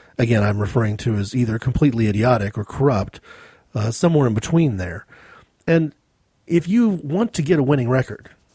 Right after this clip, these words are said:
if you want to, uh, get yourself bowl eligible, if you're a team that's on the rise, but you're not quite there yet, you can schedule a game against somebody in this lower division, a team that is not, you know, big enough or, uh, strong enough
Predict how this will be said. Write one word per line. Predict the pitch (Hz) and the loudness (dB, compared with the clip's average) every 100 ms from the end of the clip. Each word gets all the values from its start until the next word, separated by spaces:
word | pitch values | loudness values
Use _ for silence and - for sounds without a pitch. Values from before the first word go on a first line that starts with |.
| _ | _
if | 135 | -2
you | 156 202 | 0 0
want | 156 185 190 - | 2 0 -2 -10
to, | - 156 143 | 0 2 4
uh, | 131 113 | 2 0
get | 110 143 170 | -2 0 0
yourself | 156 139 104 | 2 0 0
bowl | 113 123 120 | 2 2 2
eligible, | 120 120 98 80 69 | 2 0 -2 -10 -8
if | 120 | 0
you're | 139 | 2
a | 131 | 2
team | - 151 | 2 2
that's | 143 117 | 2 2
on | 135 | 0
the | 113 | -2
rise, | 98 117 123 127 - - - | -2 0 2 0 -2 -12 -6
but | 151 - | -2 2
you're | |
not | 196 220 | 2 2
quite | 190 127 | 0 2
there | 160 151 | 2 2
yet, | 95 - - - - - | 0 -6 -14 -20 -20 -12
you | 135 247 | -2 0
can | - 202 | 2 0
schedule | 165 - 196 175 143 120 | -2 0 2 4 2 2
a | |
game | 101 139 135 101 | 0 0 0 -2
against | 104 117 147 - | -4 -2 -2 0
somebody | 170 147 120 123 | 0 2 2 2
in | 143 | 4
this | 131 | 2
lower | 127 127 123 | 2 2 2
division, | 110 110 101 87 - _ _ _ _ _ - - | 0 -2 -4 -8 -18 _ _ _ _ _ -18 -4
a | 131 | -2
team | - 185 180 | 2 2 4
that | 151 | 4
is | 139 | 2
not, | 127 147 - - _ _ | 2 0 0 -10 _ _
you | - | -6
know, | 98 | -4
big | 92 110 | -2 -2
enough | 131 131 175 - - | 0 0 -2 -4 -10
or, | 131 110 107 - - _ | -6 -4 -6 -10 -20 _
uh, | - 98 95 - - _ - | -8 -6 -6 -10 -20 _ -20
strong | - - 180 196 | -18 -2 0 2
enough | 180 165 165 - - | 4 2 0 -6 -20